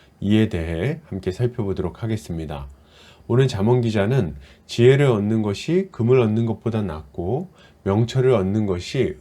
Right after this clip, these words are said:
은을 얻는 것보다 더욱 낫다고 말합니다. 이것을 타번역본에서는 "지혜를 얻는 것이 금을 얻는 것보다 낫고,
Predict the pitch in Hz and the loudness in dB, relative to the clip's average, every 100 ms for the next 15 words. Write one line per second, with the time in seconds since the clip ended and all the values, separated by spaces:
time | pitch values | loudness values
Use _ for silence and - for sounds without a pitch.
0 | 110 131 127 107 113 107 95 95 98 123 | -2 2 2 2 0 0 -4 -6 -4 -2
1 | 185 - - - 101 117 117 76 - 107 | -4 -10 -20 -2 2 2 2 -2 -4 -2
2 | 104 127 139 85 85 82 78 80 69 - | -2 -2 -2 -4 -4 -6 -6 -8 -10 -16
3 | - - - - 110 123 135 135 147 151 | -20 -20 -18 -4 0 2 2 -2 -2 0
4 | 139 139 120 101 107 98 90 160 - - | -2 0 0 0 -2 -2 -4 -8 -12 -20
5 | - - - 127 135 139 123 113 123 120 | -20 -12 2 6 6 6 4 4 2 0
6 | 117 123 120 120 120 117 113 117 107 - | -2 -4 -2 0 2 2 2 0 -4 -6
7 | 110 107 87 85 - 123 165 208 | -2 0 -2 -6 -2 0 0 -4